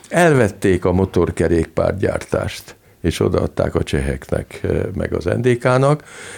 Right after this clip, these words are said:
Tehát egy csomó mindent Magyarországon Moszkvából elrendelten nem volt szabad csinálni. És ez azért a magyar ipari fejlődést erősen visszafogta.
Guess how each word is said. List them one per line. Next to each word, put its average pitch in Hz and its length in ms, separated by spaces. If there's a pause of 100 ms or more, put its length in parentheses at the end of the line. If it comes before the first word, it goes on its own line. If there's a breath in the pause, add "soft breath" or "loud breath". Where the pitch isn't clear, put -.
Tehát 104 280
egy 101 160
csomó 202 380
mindent 131 480
Magyarországon 101 1080 (680 loud breath)
Moszkvából 90 800
elrendelten 98 760
nem 113 220
volt 98 220
szabad 87 340
csinálni. 78 600 (720 loud breath)
És 98 220
ez 147 200
azért 110 380
a 90 80
magyar 98 420
ipari - 360
fejlődést 98 640
erősen 87 440
visszafogta. - 640